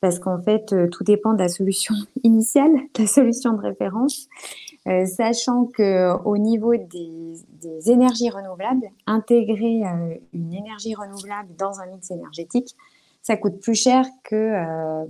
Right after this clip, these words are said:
brûler de l'énergie fossile. Et, euh, notamment, euh, derrière, euh, beaucoup d'énergie renouvelable, il y a un certain nombre de subventions adem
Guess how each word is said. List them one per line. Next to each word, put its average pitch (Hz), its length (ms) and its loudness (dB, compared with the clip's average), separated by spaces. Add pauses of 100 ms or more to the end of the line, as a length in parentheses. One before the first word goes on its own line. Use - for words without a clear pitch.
(240)
brûler 180 440 0
de 185 100 -6
l'énergie 175 380 -6
fossile. 170 500 -10 (540)
Et, 175 380 4
euh, 175 400 -2 (340)
notamment, 185 500 -6
euh, 175 40 -6 (320)
derrière, 190 720 -2
euh, 170 180 -16 (280)
beaucoup 185 340 -4
d'énergie 180 460 -4
renouvelable, 185 560 -6
il 175 100 -18
y 160 40 -20
a 160 40 -20
un 156 60 -20
certain 175 320 -12
nombre 185 240 -10
de - 60 -18
subventions 202 580 -8
adem 190 400 -4